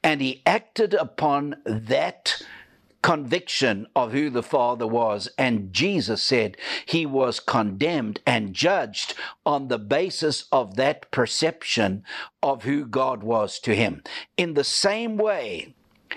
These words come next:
this son saw himself as a servant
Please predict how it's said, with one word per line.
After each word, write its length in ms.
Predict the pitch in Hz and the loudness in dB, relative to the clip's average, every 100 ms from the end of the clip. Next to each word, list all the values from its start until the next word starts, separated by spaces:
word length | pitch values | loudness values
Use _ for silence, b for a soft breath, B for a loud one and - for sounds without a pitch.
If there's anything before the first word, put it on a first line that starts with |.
| B B | B B
this 400 | 127 120 190 - | -8 -2 0 0
son 720 | - - 214 180 104 90 98 - B B B B | -2 0 2 2 -2 -4 -8 -10 B B B B
saw 480 | - - - 214 226 | -2 0 2 0 0
himself 1000 | 196 185 160 - 143 107 - - - - B B B B _ - | -2 -4 -2 2 2 2 -4 -10 -12 -12 B B B B _ 2
as 200 | 160 127 | 2 2
a 80 | 131 | -2
servant 840 | - 175 170 104 92 - - - | 0 2 0 -2 -6 -2 -2 -2